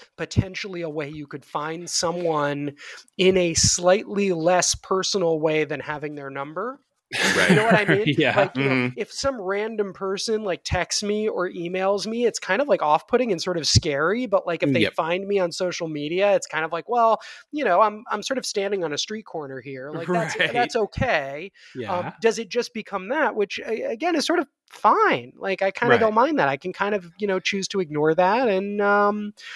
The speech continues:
Speaker 1: or, or choose to engage.
Speaker 3: It's very possible that all this conversation will be extremely outdated by the time this airs, 'cause we're recording this about two weeks before it's gonna run. Uh,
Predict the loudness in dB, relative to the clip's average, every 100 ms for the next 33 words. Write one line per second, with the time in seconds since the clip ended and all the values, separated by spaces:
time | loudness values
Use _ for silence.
0 | -18 2 4 6 6 4 0 2 2 4
1 | 4 4 0 -6 -14 -16 _ _ _ _
2 | -6 -2 4 4 4 4 2 0 -2 -2
3 | -2 2 2 2 -2 -2 0 0 0 -2
4 | -4 -2 -2 -2 0 0 2 4 4 4
5 | 2 4 4 4 2 0 0 0 0 0
6 | 0 0 0 -2 -2 -6 -2 -2 -2 -4
7 | -6 -6 -6 -6 -8 -6 -6 -6 -8 -8
8 | -8 -6 -2 -2 -4 -6 -8 -8 -12 -16
9 | -20 -18 -18 _ 0 0 0 -2